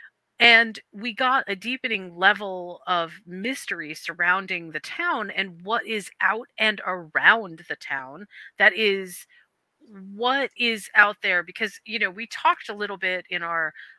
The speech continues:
last podcast, uh, that we did for From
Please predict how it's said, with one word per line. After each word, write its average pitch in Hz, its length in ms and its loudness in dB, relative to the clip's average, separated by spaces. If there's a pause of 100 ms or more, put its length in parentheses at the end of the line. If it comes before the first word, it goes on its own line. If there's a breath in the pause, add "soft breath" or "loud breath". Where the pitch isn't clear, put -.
last 202 540 4 (120)
podcast, 180 880 -2
uh, 170 180 -4
that 165 140 -10
we 170 100 -14
did 170 200 -8
for - 140 -14
From 220 400 -2